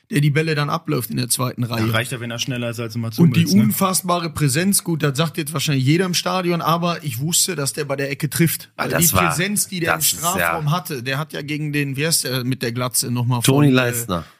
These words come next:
Speaker 1: Von Hertha, Toni
Speaker 3: Mein,
Speaker 1: Leistner.
Speaker 3: mein, äh, Zwillingsbruder.
Speaker 1: Richtig.
Speaker 2: <laughs>
Speaker 1: Äh, <laughs> und, äh,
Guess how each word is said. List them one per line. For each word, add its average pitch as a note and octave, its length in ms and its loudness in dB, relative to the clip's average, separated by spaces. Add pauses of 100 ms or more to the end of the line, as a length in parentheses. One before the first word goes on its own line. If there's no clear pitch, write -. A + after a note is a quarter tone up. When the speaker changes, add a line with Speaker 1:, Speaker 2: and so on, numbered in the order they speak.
Speaker 1:
Von C3+ 240 -4
Hertha, C3 400 -2
Toni F3 300 0
Speaker 3:
Mein, A2 160 6
Speaker 1:
Leistner. A2+ 220 0
Speaker 3:
mein, A2 340 2
äh, G2+ 120 2 (180)
Zwillingsbruder. F2 600 -4 (160)
Speaker 1:
Richtig. C3+ 260 4
Speaker 2:
<laughs> C3 220 2
Speaker 1:
Äh, D3 1700 0
<laughs> - 20 -12
und, E3+ 420 2
äh, D3+ 360 0